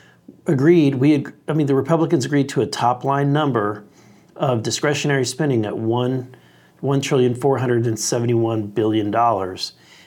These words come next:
And, and, but, and yet we can't make the cuts whenever it comes to all of the, all of the appropriation bills. The ag appropriations bill failed because the,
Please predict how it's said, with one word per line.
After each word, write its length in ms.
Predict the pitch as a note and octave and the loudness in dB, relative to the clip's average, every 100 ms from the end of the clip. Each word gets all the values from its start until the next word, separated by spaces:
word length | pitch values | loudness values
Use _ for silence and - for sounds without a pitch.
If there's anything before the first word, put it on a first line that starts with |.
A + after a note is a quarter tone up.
| _ | _
And, 460 | - C3+ B2 A2+ A#2 - - _ _ - _ | -4 -2 0 -2 -4 -18 -20 _ _ -20 _
and, 280 | D#3 D3 D#3+ | -8 -6 -6
but, 100 | E3+ | -4
and 160 | C#3+ C#3 | 0 0
yet 240 | B2 A#2 | 0 -2
we 180 | C#3 A#2+ | -4 -4
can't 500 | A#2 - D#3 B2+ - | -6 -2 -2 -2 -4
make 240 | C#3 D3+ | -4 -4
the 100 | - | -6
cuts 480 | A2+ - C#3 A2 - | -10 -2 -2 -2 -6
whenever 280 | D3 B2 A2+ | -4 -2 -4
it 80 | - | -4
comes 240 | C#3+ A#2+ | -4 -4
to 100 | - | -4
all 220 | A#2 A#2 A#2 | -4 -2 -2
of 140 | G#2+ | -2
the, 280 | A2 G#2 G#2+ - - | -4 -6 -10 -18 -12
all 220 | D3 A#2 | -4 -2
of 100 | A2 | -2
the 80 | G#2 G2+ - | -6 -12 -12
appropriation 720 | C#3+ D3+ - A#2 A#2 A2+ F#2+ | -4 -4 -2 0 0 -2 -8
bills. 280 | F#2 - - - - _ | -10 -12 -18 -20 -20 _
The 220 | - A#2+ - | -4 -4 0
ag 320 | C3 C3 C3+ | 2 2 0
appropriations 880 | A2 - A#2+ - A2+ G#2+ C3 A2 G2+ | -2 -2 -2 0 -2 -2 -4 -6 -6
bill 400 | - G2+ F#2+ - _ _ _ - | -6 -6 -6 -10 _ _ _ -20
failed 600 | - - C3 A#2+ G2+ G2+ - - _ | -6 -2 2 2 0 -4 -10 -20 _
because 520 | - A#2+ C#3 A2+ - | -6 -2 -2 -2 -6
the, 100 | - | -10